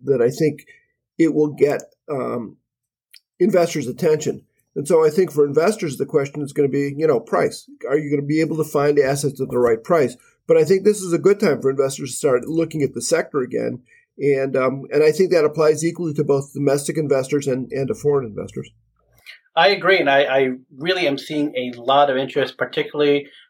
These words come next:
Speaker 2: from our foreign clients who are looking to invest in the industry, not just in New York, but looking at other gateway cities and, uh, and significant po-, and popular, uh, vacation destinations. So likely, in my opinion,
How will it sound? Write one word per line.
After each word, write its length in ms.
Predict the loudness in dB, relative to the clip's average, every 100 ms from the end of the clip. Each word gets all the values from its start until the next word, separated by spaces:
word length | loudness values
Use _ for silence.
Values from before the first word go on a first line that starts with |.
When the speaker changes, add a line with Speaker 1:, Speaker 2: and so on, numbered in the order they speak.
| -18
Speaker 2:
from 360 | 2 2 2 -4
our 200 | 0 0
foreign 340 | 2 2 2 2
clients 520 | 0 2 2 -4 -8
who 500 | -8 -8 -10 -12 -18 _ _ _
are 120 | 2
looking 260 | 2 -2 -4
to 80 | -2
invest 280 | 2 0 0
in 60 |
the 60 | 0
industry, 360 | -2 -2 -4
not 240 | 2 2 4
just 240 | 0 -2
in 60 | -8
New 100 | 0
York, 300 | 2 2 0 _ _ -20 _
but 80 | 0
looking 300 | 0 2 2
at 40 |
other 160 | 2 2
gateway 380 | -2 -2 -2 -2
cities 400 | -2 0 0 2
and, 320 | -2 0 0
uh, 300 | 2 2 0 _ _ _ _ _ _ _ _ _ _ _ _
and 160 | -8 -6
significant 680 | -8 -2 -2 -2 -4 -2 2
po-, 80 |
and 220 | 2 2 2
popular, 680 | 0 2 2 4 4 2 -2
uh, 80 |
vacation 460 | -6 -2 0 0 0
destinations. 720 | -4 -4 -6 -6 -6 -10 -16 _ -20 _ _
So 460 | 2 4 4 -2 _ _
likely, 680 | 0 2 0 -4 -4 -4 _ _ -20 -20 _ -20 -12
in 160 | -4 2
my 160 | 4 4
opinion, 540 | 2 -2 -2 -4